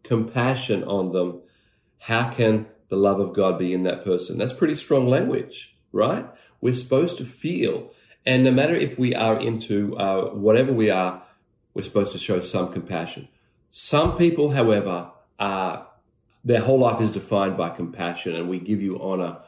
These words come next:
for that amazing gift that God has given to you. The nurses, the doctors, the aged carers. Um, there are some countries with so many carers, like, um, the Philippines, Indonesia. So many people I've met have this incredible gift, beautiful people.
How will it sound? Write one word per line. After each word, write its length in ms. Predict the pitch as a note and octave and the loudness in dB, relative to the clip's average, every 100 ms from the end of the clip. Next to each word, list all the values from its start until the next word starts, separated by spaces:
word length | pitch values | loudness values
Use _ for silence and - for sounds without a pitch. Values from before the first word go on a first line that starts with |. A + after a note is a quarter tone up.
| _ _ _ | _ _ _
for 120 | - | -4
that 140 | G2+ E2+ | -2 -2
amazing 520 | F2 F2+ F2+ F#2 F2 | 0 0 0 -2 -4
gift 240 | F#2 F2+ | -6 -6
that 200 | - - | -8 -6
God 460 | G#2 F2+ F2+ F2 - _ _ | -2 -2 -2 -4 -10 _ _
has 180 | F2 F2 | -8 -6
given 280 | F2+ E2+ E2+ | -4 -4 -6
to 120 | G2 | -6
you. 220 | F#2+ D#2+ | -2 -2
The 120 | E2 | -2
nurses, 500 | F#2 G2+ G2+ - G2 | 0 2 2 0 -4
the 80 | F2+ | -6
doctors, 560 | E2 G#2 G2 - G2 F#2 | 0 0 0 0 0 0
the 120 | F2+ | -6
aged 400 | F#2+ G#2 G#2 - | -2 0 -2 -4
carers. 640 | - G2+ G2+ F#2+ F#2+ - _ _ _ _ _ _ _ | 2 4 4 2 -2 -12 _ _ _ _ _ _ _
Um, 540 | F#2+ F#2 F#2 F2 F2 - | -2 0 0 -2 -6 -6
there 120 | G2+ | 0
are 40 | G#2 | 2
some 240 | - A2+ | 2 0
countries 400 | - A2+ A2 G2+ | 0 -2 2 0
with 160 | F#2 - | -2 -4
so 260 | - A2+ A#2+ | 0 2 4
many 180 | G#2 | 2
carers, 480 | F2+ G#2 G2 F2+ F2 | 2 2 4 2 0
like, 320 | G2 F2+ F2 - _ _ _ _ | -2 -2 -4 -14 _ _ _ _
um, 160 | F#2+ F#2 | -6 -4
the 80 | F2+ | -4
Philippines, 600 | - A2 G#2 G#2+ G#2+ G#2 | 2 2 2 2 2 2
Indonesia. 560 | G2+ G2+ G2+ F#2 G#2+ | 2 4 4 2 -4
So 540 | - - B2 A#2 A#2+ A#2+ | -6 -2 2 4 4 4
many 260 | A#2 A2+ | 2 0
people 280 | A2 A2 G#2 | 0 -2 0
I've 140 | G2 G2 | 0 0
met 240 | F#2+ - | -4 -4
have 260 | G#2+ F#2+ - | -4 -4 -4
this 200 | F#2+ F#2+ | -6 -6
incredible 580 | F2+ - G#2+ G#2 G#2 | -8 -2 2 2 2
gift, 400 | F#2 F#2+ F2 - | 0 -2 -4 -6
beautiful 340 | G#2+ A#2 B2 B2 | 0 2 2 -2
people. 480 | F#2+ E2+ - - | -2 -4 -6 -10